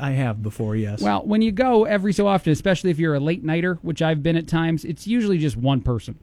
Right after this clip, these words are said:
Speaker 2: working, right? Like, they usually don't have the full staff there at, like, nine, ten, eleven at night at a gym. And so maybe it's just one person that's not totally paying attention,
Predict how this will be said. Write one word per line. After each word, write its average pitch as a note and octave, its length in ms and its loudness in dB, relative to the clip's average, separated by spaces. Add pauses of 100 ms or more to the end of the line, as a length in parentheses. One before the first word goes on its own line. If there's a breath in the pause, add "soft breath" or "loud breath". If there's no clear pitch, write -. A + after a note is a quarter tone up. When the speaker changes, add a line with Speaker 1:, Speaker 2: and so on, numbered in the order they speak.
Speaker 2:
working, B2 340 -4
right? C#3+ 220 0
Like, C#3+ 160 0
they E3+ 80 2
usually F#3 260 4
don't D#3+ 140 4
have D3+ 160 2
the B2 60 -6
full D3+ 220 0
staff C#3+ 400 0
there C#3+ 300 4
at, C#3 80 -4
like, A#2+ 180 -2
nine, C3+ 360 2
ten, C3+ 340 0
eleven C3+ 300 0
at C3+ 80 -4
night C3+ 200 0
at A#2+ 80 -2
a A#2 60 -4
gym. B2 400 -2 (320 soft breath)
And D3 160 -2
so G#3 80 2
maybe A3 300 2
it's G3+ 100 -2
just D#3 160 -2
one F3 280 2
person F3+ 480 0
that's C3+ 180 -4
not D#3+ 360 -2
totally G3+ 460 -2
paying F#3+ 300 0
attention, D#3+ 580 0